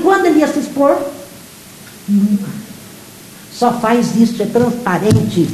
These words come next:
quem tem o Espírito de Deus dentro de si. Tá pouco se importando com o que estão falando,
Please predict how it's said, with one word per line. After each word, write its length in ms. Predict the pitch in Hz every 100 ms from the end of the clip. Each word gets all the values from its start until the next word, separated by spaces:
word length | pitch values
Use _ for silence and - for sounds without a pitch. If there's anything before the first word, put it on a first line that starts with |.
| 165
quem 160 | - 220
tem 200 | - 208
o 100 | 214
Espírito 480 | 208 - 208 185 190
de 140 | 175
Deus 240 | 160 185 196
dentro 200 | 196 190 175 170
de 100 | 226
si. 380 | - 151 180 - - - - -
Tá 140 | 208 196 -
pouco 340 | 269 330 320
se 140 | 240 269
importando 960 | 254 247 190 - 214 240 202 156 131 - -
com 80 | 233 240
o 80 | 247
que 80 | -
estão 280 | - - 240
falando, 580 | 247 240 208 202 202 139